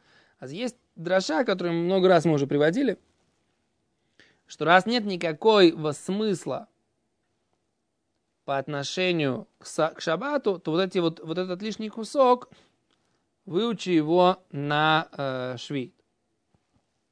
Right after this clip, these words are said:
Что нельзя пах-, э, жать и пахать в швид. Поскольку это другой, как бы, шаббат, и поэтому весь этот кусок, как бы, этого пасука, который говорит вроде про субботу,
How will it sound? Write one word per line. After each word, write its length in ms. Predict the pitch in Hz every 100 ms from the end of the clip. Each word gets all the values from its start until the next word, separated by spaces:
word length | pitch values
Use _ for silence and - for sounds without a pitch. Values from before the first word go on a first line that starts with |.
| _ _ _ _ _ _ _
Что 180 | - -
нельзя 380 | 147 151 170 180
пах-, 260 | 185 - -
э, 720 | 160 143 139 135 131 151 143
жать 460 | 156 226 254 - -
и 100 | 165
пахать 540 | 151 147 180 185 - _ _
в 60 | -
швид. 400 | 143 127 - _ _ _ _ _ _ _ _ _ _ _ _
Поскольку 340 | - - 185
это 160 | 185 170
другой, 380 | 139 165 175 185
как 160 | 160
бы, 80 | 131
шаббат, 380 | 131 165 269 302
и 60 | 190
поэтому 280 | 170 190
весь 120 | 208 208
этот 200 | 214 196
кусок, 440 | 208 - 311 294
как 140 | 214
бы, 80 | 170
этого 240 | 156 147 151
пасука, 500 | 156 170 180 139 - _ _
который 220 | 131 139
говорит 200 | 147 151
вроде 200 | 156 156
про 120 | 156 160
субботу, 540 | 190 214 311 311 240